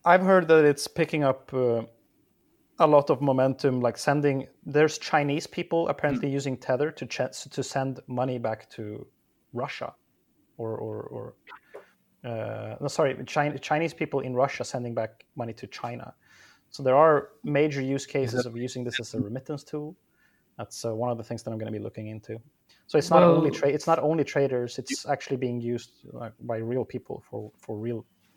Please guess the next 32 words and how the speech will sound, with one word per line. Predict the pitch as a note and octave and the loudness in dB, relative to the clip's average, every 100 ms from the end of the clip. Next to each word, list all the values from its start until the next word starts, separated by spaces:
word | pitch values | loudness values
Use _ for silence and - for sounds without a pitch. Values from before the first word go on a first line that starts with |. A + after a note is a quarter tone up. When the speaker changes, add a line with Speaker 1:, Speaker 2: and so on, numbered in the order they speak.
| _ - | _ -12
Speaker 1:
usage. | B2+ A#2 A2+ - - | -10 -10 -12 -14 -8
Speaker 3:
But, | C3 C3+ C#3 - C#3+ | 2 4 4 2 8
but | C#3+ | 10
when | E3 | 12
they | E3 | 10
use | D#3+ E3 A#2 | 8 8 8
it, | G#2+ G#2 - | 4 0 -2
uh, | - B2 - | 0 2 6
are | B2+ B2 | 6 6
they, | A#2 B2 A#2 A2+ A2 A2+ A2+ | 6 6 6 4 2 0 -2
um, | G#2+ G2+ G2 F#2+ F#2 F#2+ _ _ _ _ _ _ _ _ _ - _ _ _ _ _ - | -2 0 -2 -4 -6 -8 _ _ _ _ _ _ _ _ _ -20 _ _ _ _ _ -10
um, | G#2 G2 G2+ - _ _ _ _ _ _ _ _ _ _ _ _ _ - | -10 -8 -12 -14 _ _ _ _ _ _ _ _ _ _ _ _ _ -12
you | G#2+ | -6
know, | F2+ | -4
overall | A#2+ A#2+ A#2+ A2+ A2 | -2 4 6 6 4
between | G#2+ G#2+ A2 | 0 -4 -4
slippage | G#2 - A#2 G#2+ G2 | -4 -2 -2 0 0
and | G2 G2 | 0 0
whatnot, | G2 F#2+ F#2 F#2 - - _ - | 0 0 -2 -4 -10 -20 _ -12
uh, | - - - _ _ _ _ _ | -10 -12 -18 _ _ _ _ _
are | A#2 | 0
they, | A2+ A#2+ G#2+ G#2 G#2 G2+ A#2 - _ - | 2 2 2 -2 -4 -10 -18 -20 _ -4
is | C3 | 0
it | C#3 C3+ | 2 4
costing | C3 - A#2+ | 2 4 2
them | A2+ A2+ | 4 4
more | A#2+ C#3 | 6 6
or | D3+ A#2+ | 6 6
less | A2 G#2+ | 4 2
than | A#2 G#2+ | 0 0
using | G#2 G2 G2 | 0 0 -2
Bitcoin? | G2+ - G2+ F#2+ | -4 -2 -2 -2